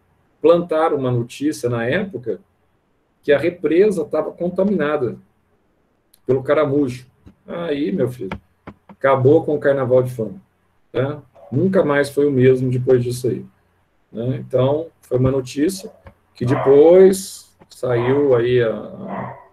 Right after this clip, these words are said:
pelo menos na imprensa na época, que a notícia era uma notícia falsa. Então, essa doença aqui, Zé, eu peguei essa doença, eu vou morrer?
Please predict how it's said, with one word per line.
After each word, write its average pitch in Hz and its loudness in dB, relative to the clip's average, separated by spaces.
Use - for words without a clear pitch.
pelo 113 -8
menos 120 -4
na 123 -6
imprensa 113 -8
na 113 -4
época, 123 -2
que - -10
a 139 -2
notícia 131 -8
era 135 -4
uma 135 -6
notícia 139 -10
falsa. - -8
Então, 180 -2
essa 226 2
doença 190 6
aqui, 156 0
Zé, 139 2
eu 175 4
peguei 190 6
essa 226 -2
doença, 147 0
eu 135 0
vou 185 4
morrer? 147 2